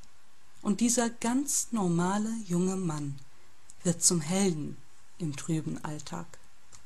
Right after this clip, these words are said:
Das Gesicht brennt sich ins Gedächtnis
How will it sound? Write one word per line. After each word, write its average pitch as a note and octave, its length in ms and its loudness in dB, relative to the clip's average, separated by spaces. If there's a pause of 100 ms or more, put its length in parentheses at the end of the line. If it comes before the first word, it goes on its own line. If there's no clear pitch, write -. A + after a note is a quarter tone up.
(2750)
Das - 200 6
Gesicht G3 480 2
brennt F#3 440 2
sich - 240 -2
ins F3+ 200 2
Gedächtnis - 760 -2